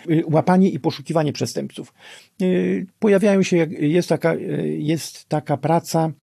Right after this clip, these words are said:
chyba Zofii Turskiej z rontem marszałkowskim przez stolicę, zeznania oskarżonych z lat tysiąc siedemset osiemdziesiąt siedem dziewięćdziesiąt jeden, czyli znowu koniec epoki Stanisławowskiej. I to są zeznania podsądnych Sądu Marszałkowskiego. Marszałek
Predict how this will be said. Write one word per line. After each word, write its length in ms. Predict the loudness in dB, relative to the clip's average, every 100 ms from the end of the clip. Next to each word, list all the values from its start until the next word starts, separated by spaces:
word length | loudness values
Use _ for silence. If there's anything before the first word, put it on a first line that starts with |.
| _ _
chyba 200 | -6 -2
Zofii 300 | 0 -2 0
Turskiej 640 | 2 2 0 -6 -10 -10 -8
z 100 | 0
rontem 340 | 0 2 0
marszałkowskim 560 | 0 0 -2 -2 -4 -4
przez 220 | -4 -4
stolicę, 540 | -2 -2 -2 -2 -2 -2
zeznania 380 | -4 0 0 -2
oskarżonych 680 | -4 -4 0 0 0 -2 -8 -20 -20 -16
z 100 | -4
lat 180 | -2 -2
tysiąc 280 | -4 -6 -2
siedemset 340 | -2 -2 -4
osiemdziesiąt 640 | -4 -2 -2 -4 -6 -8
siedem 440 | -6 -2 -2 -2 -4 _ _ _ _ -2
dziewięćdziesiąt 640 | 0 2 0 0 -2 -2
jeden, 280 | -4 -2 -2
czyli 180 | 0 2
znowu 260 | 2 0
koniec 280 | -2 -4 -2
epoki 280 | -4 -6 -6
Stanisławowskiej. 880 | -2 -2 -2 -4 -6 -6 0 0 -2 -4
I 80 |
to 160 | 0 2
są 220 | 2 2
zeznania 560 | 2 2 2 2 2 0 -4 _
podsądnych 500 | -4 0 0 2 0
Sądu 280 | -2 0 2
Marszałkowskiego. 920 | 0 0 0 -2 -6 -10 -16 -18 -20 -20 _ _ -4
Marszałek 640 | -2 2 2 2 -6 -12